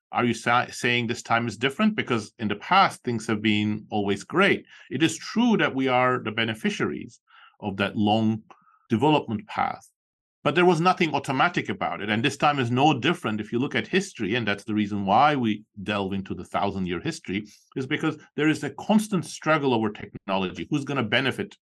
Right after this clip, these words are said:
from it? Different narratives about technology and who controls technology. And that's the reason why the book is about today, but it is a historical book.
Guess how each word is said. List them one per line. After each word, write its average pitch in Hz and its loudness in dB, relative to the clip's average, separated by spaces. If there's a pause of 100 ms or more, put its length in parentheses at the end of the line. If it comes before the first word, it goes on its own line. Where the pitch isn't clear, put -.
(180)
from 180 2
it? - -10 (360)
Different 160 0
narratives 127 4
about 101 0
technology 95 -4
and 139 0
who 208 6
controls 175 0
technology. 95 -6 (560)
And 120 -2
that's 160 2
the 156 0
reason 127 2
why 113 6
the 113 -4
book 143 -4
is 120 -2
about 110 0
today, 160 2 (220)
but 123 0
it 127 4
is 147 4
a 120 -2
historical 95 -6
book. - -20